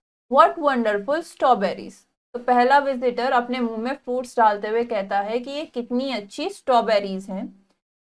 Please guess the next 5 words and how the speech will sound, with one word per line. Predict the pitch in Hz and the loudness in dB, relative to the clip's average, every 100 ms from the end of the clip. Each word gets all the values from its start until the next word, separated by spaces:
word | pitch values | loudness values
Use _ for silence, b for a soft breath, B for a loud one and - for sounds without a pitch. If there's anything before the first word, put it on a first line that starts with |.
| _ | _
Second | 247 247 320 311 | 0 2 0 -2
visitor | 277 240 196 208 240 240 | -2 -2 -4 -2 -2 -2
smacking | 233 214 208 226 220 | -4 -4 -4 -6 -4
his | 220 220 | -4 -2
lips, | 254 196 - - | -2 -2 -8 -20